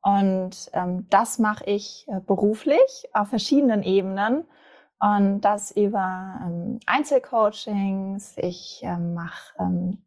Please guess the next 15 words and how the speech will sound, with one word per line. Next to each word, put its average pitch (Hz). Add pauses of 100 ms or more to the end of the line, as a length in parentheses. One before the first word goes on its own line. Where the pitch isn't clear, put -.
Zeremonien 247
hier 240
im 214
Raum, 208
wo 202
ich 202
lebe. 208 (600)
Und 190 (920)
bin 196
auch, 180
ähm, 170
über 160
Yogastunden 202
zum 196
Beispiel, 175